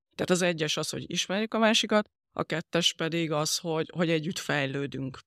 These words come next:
Tehát, hogy nincs az, hogy, hogy az egyikünk elfejlődik a másiktól. Ez, ez, ez, ez nagyon kiemelten fontos, mert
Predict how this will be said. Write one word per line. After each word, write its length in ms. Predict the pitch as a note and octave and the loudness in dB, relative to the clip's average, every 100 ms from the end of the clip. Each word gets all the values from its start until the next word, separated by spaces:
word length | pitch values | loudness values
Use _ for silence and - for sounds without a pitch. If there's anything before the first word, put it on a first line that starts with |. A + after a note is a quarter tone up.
| _ | _
Tehát, 280 | - C#3+ C#3+ | 0 0 0
hogy 120 | E3+ | 0
nincs 380 | E3+ F#3+ F3+ E3+ | 0 2 2 4
az, 280 | D#3 D#3 - | 4 4 2
hogy, 320 | - D#3 D#3 D3 _ _ | -2 -2 -2 -6 _ _
hogy 120 | D#3 | -2
az 120 | D3+ | 0
egyikünk 440 | D3+ D3 - D3 D3+ | -2 -2 -4 -4 0
elfejlődik 720 | D3+ D3 D#3 D3+ D3 D3 - | 0 -2 -2 -2 -2 -4 -2
a 40 | |
másiktól. 720 | C#3 C#3+ D#3+ F3+ - G3 G#3 - _ _ _ | 2 2 2 0 0 0 0 -2 _ _ _
Ez, 340 | - - E3+ D#3+ | -2 2 2 0
ez, 360 | - F3 E3+ - - _ _ _ | 0 0 2 -2 -4 _ _ _
ez, 200 | F3 E3 | -4 -4
ez 180 | - F3 - _ | -2 -4 -6 _
nagyon 420 | D#3 D#3+ D3 D3+ | -4 -2 -2 -2
kiemelten 560 | - D3+ D3 C#3+ C#3+ D3 | 0 0 0 0 -2 -2
fontos, 480 | - D#3 D#3 D#3+ | 2 4 6 4
mert 160 | - D#3 | 2 -2